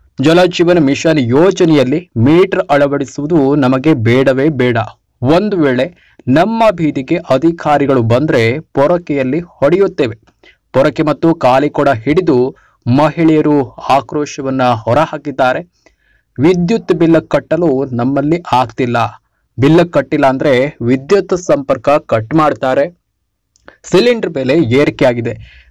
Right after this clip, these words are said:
ದಿನನಿತ್ಯದ ವಸ್ತುಗಳ ಬೆಲೆ ಏರಿಕೆಯಿಂದ ಬಹಳಷ್ಟು ತೊಂದರೆ ಆಗಿದೆ. ಮಲ್ಲಹಳ್ಳಿ ಗ್ರಾಮದಲ್ಲಿ ನಮಗೆ ಕುಡಿಯುವ ನೀರಿಗೆ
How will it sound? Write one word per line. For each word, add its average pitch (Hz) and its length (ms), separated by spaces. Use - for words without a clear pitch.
ದಿನನಿತ್ಯದ 175 520
ವಸ್ತುಗಳ 147 540
ಬೆಲೆ 135 340
ಏರಿಕೆಯಿಂದ 135 720
ಬಹಳಷ್ಟು 170 580
ತೊಂದರೆ 143 300
ಆಗಿದೆ. 127 300
ಮಲ್ಲಹಳ್ಳಿ 175 720
ಗ್ರಾಮದಲ್ಲಿ 139 480
ನಮಗೆ 143 460
ಕುಡಿಯುವ 185 480
ನೀರಿಗೆ 143 600